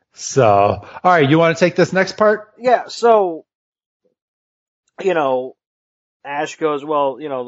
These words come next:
Speaker 2: the, you know, after fucking Sherlock Holmes figures out it's, it's a Pikachu, you know, they, they say, 'Well, we, we're gonna take her, we're gonna do what we can,'" and, and they call out Chansey, who, you know,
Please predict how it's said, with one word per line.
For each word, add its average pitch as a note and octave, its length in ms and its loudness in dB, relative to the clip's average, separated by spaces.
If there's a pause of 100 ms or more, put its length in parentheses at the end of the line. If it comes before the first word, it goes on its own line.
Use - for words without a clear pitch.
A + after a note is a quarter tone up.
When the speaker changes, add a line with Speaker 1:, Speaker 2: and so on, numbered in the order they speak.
Speaker 2:
the, - 40 -20 (480)
you C#3+ 140 -18
know, - 60 -18
after C3 500 -6
fucking A#2 640 -14
Sherlock C3 480 -6
Holmes C3 380 -6
figures A#2 280 -14
out A2+ 140 -8
it's, - 180 -20
it's A#2+ 240 -18
a G#2 60 -16
Pikachu, G2+ 720 -14 (1400)
you D#3+ 100 -12
know, A#2 220 -10
they, A#2 240 -16 (100)
they A#2+ 220 -20
say, C3+ 320 -12
'Well, C#3 300 -4
we, D3+ 280 -10
we're D#3 200 -12
gonna C#3 180 -10
take D#3+ 260 -8
her, D#3 160 -8
we're D3 140 -12
gonna C#3+ 180 -10
do D#3 160 -8
what E3 140 -8
we D3 100 -14
can,'" C3+ 380 -14
and, A2+ 220 -20
and B2 180 -20
they A#2+ 240 -20
call C#3 280 -4
out C3 300 -8 (400)
Chansey, B2 600 -16 (400)
who, A2 420 -18
you C3+ 120 -18
know, G#2+ 280 -18